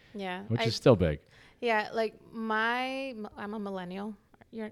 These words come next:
Speaker 1: are you a millennial?
Speaker 2: I don't know what ca-, what, what classifies as a millennial.
Speaker 1: A millennial is born between nineteen eighty-four.
Speaker 2: Then I just missed it.
Speaker 1: Okay, so you're Gen Y?
Speaker 2: I have no idea.
Speaker 1: Okay, I'm not sure.
Speaker 2: Nineteen eighty-three, I was born.
Speaker 1: Okay,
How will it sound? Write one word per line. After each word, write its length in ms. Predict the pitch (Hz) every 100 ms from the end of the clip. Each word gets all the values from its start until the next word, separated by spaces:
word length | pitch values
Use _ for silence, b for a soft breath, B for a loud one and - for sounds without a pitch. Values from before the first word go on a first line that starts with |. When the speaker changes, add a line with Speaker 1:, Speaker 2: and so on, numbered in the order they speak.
| -
Speaker 1:
are 80 | 208
you 120 | 220
a 40 |
millennial? 320 | 233 240 240 120
Speaker 2:
I 40 |
don't 120 | 120
know 80 | 117
what 180 | 104 -
ca-, 220 | 101 107
what, 260 | 110 101 127
what 160 | 131
classifies 540 | - 135 120 110 107 95
as 80 | 90
a 60 |
millennial. 320 | 90 87 87 -
Speaker 1:
A 20 |
millennial 540 | 240 240 262 294 302
is 140 | 294 220
born 400 | 220 214 214 214
between 880 | 202 - - 202 196 196 196 196 - -
nineteen 800 | 202 202 202 208 - 226 220
eighty-four. 1080 | - 208 202 202 - - 202 190 190 196 214 233
Speaker 2:
Then 320 | 87 - 85
I 140 | 87
just 240 | 82 85 -
missed 220 | 71 -
it. 120 | - -
Speaker 1:
Okay, 440 | 202 196 208 180 185 -
so 160 | - 202
you're 180 | 190
Gen 500 | 185 185 190 185 180 175
Y? 460 | 170 185 233 262 277
Speaker 2:
I 140 | 87
have 100 | 82
no 180 | 78 78
idea. 340 | 76 71 73 73
Speaker 1:
Okay, 200 | - -
I'm 60 | -
not 40 |
sure. 80 | 113 127 135
Speaker 2:
Nineteen 40 | 123
eighty-three, 580 | 113 104 - 107 98
I 60 | 85
was 140 | 82
born. 380 | 78 85 80 78 82
Speaker 1:
Okay, 240 | 180 180